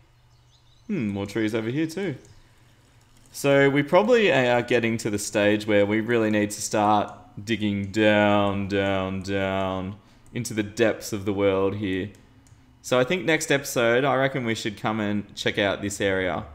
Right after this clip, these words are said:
There's gold, there's some specky little thing here, and then these big chunks of something.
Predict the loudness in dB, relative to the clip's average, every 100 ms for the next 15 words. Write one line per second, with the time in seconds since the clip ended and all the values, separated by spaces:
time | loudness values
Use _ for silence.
0 | -20 -12 -6 -6 -2 2 4 4 2 0
1 | -10 -20 _ _ _ -20 _ _ -8 -4
2 | -2 -4 -8 -14 -20 -18 -14 -4 0 0
3 | 0 0 2 2 0 -4 -4 -2 -2 -2
4 | -2 -2 -2 -2 -4 -4 -6 -6 -6 -6
5 | -6 -8 -10 -8 -8 -10 -10